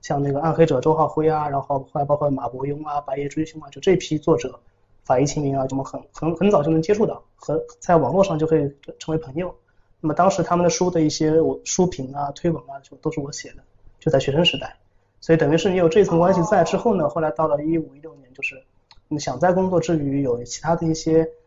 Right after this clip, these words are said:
开发和创造的时候，那就想到了这一块。所以最开始其实我是从书评入手的，各个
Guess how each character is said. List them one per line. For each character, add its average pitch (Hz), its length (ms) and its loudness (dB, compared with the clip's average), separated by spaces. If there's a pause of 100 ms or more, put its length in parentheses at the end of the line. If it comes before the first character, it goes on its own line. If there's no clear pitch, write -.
开 - 180 -4
发 170 140 0
和 160 100 0
创 170 220 -6
造 233 140 2
的 - 40 0
时 - 100 -6
候， - 220 -14 (340)
那 147 100 -6
就 139 100 -4
想 123 160 -10
到 139 80 -8
了 156 80 -2
这 147 140 -6
一 - 20 -10
块。 - 320 -12
所 160 160 -2
以 - 20 0
最 196 140 2
开 196 160 4
始 - 160 0
其 165 140 0
实 160 80 2
我 139 120 2
是 156 140 -4
从 131 340 -14
书 - 220 -4
评 156 160 -8
入 165 180 -2
手 - 120 -12
的， - 200 -20
各 160 140 0
个 147 280 2